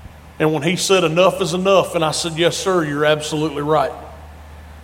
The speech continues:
everything else fell into place. And I saw where my true victory lies.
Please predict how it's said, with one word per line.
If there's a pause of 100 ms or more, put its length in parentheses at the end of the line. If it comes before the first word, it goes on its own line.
(640)
everything
else
fell
into
place. (1120)
And
I
saw (320)
where
my
true
victory
lies.